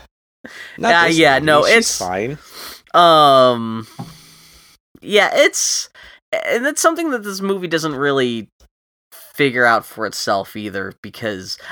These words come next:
Speaker 2: I mean, granted, I mean, th-, I mean, they t-, do turn that subtext into text where you do have Lancelot essentially fighting himself later. They're like,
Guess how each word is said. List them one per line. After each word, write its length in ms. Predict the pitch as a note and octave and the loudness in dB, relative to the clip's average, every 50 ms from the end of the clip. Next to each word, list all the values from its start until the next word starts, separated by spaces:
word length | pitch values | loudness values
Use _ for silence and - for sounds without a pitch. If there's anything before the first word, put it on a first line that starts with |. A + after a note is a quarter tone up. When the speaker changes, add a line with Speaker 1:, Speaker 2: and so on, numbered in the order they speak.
| - - | -4 -2
Speaker 2:
I 140 | C#4+ E4+ F#4+ | 0 2 2
mean, 120 | F#4 F4 | 0 0
granted, 260 | - F#4 F#4 F4 E4 D#4 | 2 2 4 4 4 2
I 40 | D4 | 2
mean, 160 | D4+ D#4 C#4 | -2 -6 -6
th-, 120 | D4 - | -4 -4
I 120 | A#2 - A#3+ | -2 -2 -4
mean, 120 | B3+ C4 | -4 -4
they 120 | C4 C4 C4 | -6 -6 -6
t-, 200 | - - C4 - - | -10 -14 -18 -12 -10
do 160 | C#4+ D4+ C4 | -8 -8 -8
turn 220 | - - C#4 B3+ | -6 -4 -4 -2
that 140 | A#3 G#3+ G3 | 0 -2 -2
subtext 460 | - - G3+ G#3+ - G#3 F#3 F#3+ - F#3+ | -2 -4 -4 -2 -2 -2 -2 -2 -4 -6
into 140 | F#3 D#3+ C#3 | -8 -8 -4
text 320 | - F3+ D#3 D3+ - - | 0 0 0 0 -2 -4
where 100 | - C3+ | -8 -6
you 100 | C3+ C3+ C3 | -6 -6 -6
do 180 | C3+ C#3+ C#3+ | -6 -6 -4
have 200 | C#3+ C#3 B2 A2 | -2 -2 -2 -2
Lancelot 400 | A#2 A#2+ A#2+ A#2+ - - B2 A2+ | -2 -2 -4 -4 -4 -4 -4 -4
essentially 340 | A#2+ - - B2+ A2+ - G#2 - | -4 -4 -8 -8 -8 -8 -8 -2
fighting 280 | - B2 A#2 G#2+ G#2 | -2 0 0 -2 -4
himself 380 | G2 G2 - - F#2+ F#2 - - | -10 -10 -8 -8 -8 -8 -8 -10
later. 240 | F#2+ F#2+ F2+ F#2+ G2 | -10 -10 -8 -10 -8
They're 160 | G2 A2+ A2+ G2+ | -6 -6 -4 -4
like, 220 | G#2 G#2+ G#2 | -4 -6 -6